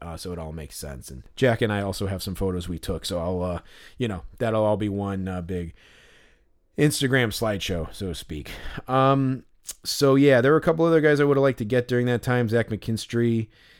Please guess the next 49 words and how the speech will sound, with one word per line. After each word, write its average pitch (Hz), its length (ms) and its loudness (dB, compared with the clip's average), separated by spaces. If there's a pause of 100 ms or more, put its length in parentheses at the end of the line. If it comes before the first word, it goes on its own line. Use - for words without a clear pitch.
(240)
and 101 180 -4
Miles 104 340 0
Mastrobuoni. 104 840 -2
I 85 80 -8
definitely 107 360 -2
don't 101 160 -2
have 98 100 -4
a 92 40 -8
card 98 200 -4
of 92 80 -4
his, 98 380 -2
but 90 420 -6 (440)
would 104 160 -2
have 98 80 0
been 98 140 -2
cool 98 320 -4
to 90 60 -6
get. 92 520 -6 (460)
Um, 98 580 -2
Ray 107 200 2
Burris 104 340 0
ended 95 200 -4
up 90 80 -8
signing 92 300 -6
later 90 220 -4
that 82 160 -8
night 90 140 -8
in 80 100 -10
the 78 80 -10
lobby, 113 360 0
which 107 160 -2
we 104 80 -6
talked 101 300 -6
to, 107 100 -4
or 117 200 0
the 110 120 0
night 113 200 0
before 107 360 -2
in 107 80 0
the 104 80 -2
lobby. 101 360 -2
So, 95 400 -8
uh, 90 680 -12
I 95 80 -6
already 90 180 -6
had 117 200 0
him, 117 180 2
although 95 300 -4
I 85 80 -8